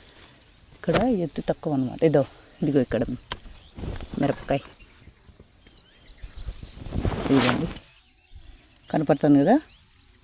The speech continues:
ఇదిగో ఈడొక మిరపకాయ, ఈడొక మిరపకాయ, ఇదో ఈడొక మిరపకాయ. ఈ మూడు మిరపకాయలు కనపడతా.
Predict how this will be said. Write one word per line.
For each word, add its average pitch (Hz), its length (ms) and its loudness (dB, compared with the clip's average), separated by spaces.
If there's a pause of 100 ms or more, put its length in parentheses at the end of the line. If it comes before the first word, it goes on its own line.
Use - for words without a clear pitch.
(880)
ఇదిగో 131 200 0 (220)
ఈడొక 156 320 6
మిరపకాయ, 156 380 4 (100)
ఈడొక 147 220 4 (100)
మిరపకాయ, 151 380 -2 (400)
ఇదో 143 120 8 (120)
ఈడొక 143 220 6 (100)
మిరపకాయ. 139 360 -2 (1900)
ఈ 151 140 4 (140)
మూడు 139 160 8 (100)
మిరపకాయలు 139 500 2
కనపడతా. 143 440 -4